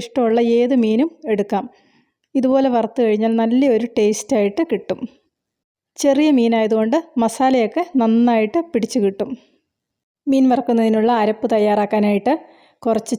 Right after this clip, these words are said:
ചെറിയുള്ളി, കുറച്ച് കുരുമുളക്, ഒരു ചെറിയ കഷ്ണം ഇഞ്ചി, കുറച്ച്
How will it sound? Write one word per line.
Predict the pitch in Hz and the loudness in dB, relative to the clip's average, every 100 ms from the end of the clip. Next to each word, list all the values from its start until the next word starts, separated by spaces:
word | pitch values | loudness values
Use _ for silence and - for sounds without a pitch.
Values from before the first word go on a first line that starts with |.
| - | -2
ചെറിയുള്ളി, | 220 214 226 214 226 330 - _ _ - | 0 0 2 2 0 -2 -8 _ _ -6
കുറച്ച് | 226 220 - 262 | -4 -4 -6 -4
കുരുമുളക്, | 233 214 214 208 208 320 - _ _ _ _ _ _ _ - | 0 0 2 0 0 -2 -6 _ _ _ _ _ _ _ -6
ഒരു | 233 233 | -4 0
ചെറിയ | 220 226 | 0 2
കഷ്ണം | 220 208 220 208 | 0 0 0 2
ഇഞ്ചി, | 220 226 - 277 349 - - | 2 0 0 -4 -4 -6 -6
കുറച്ച് | 226 220 | -6 -4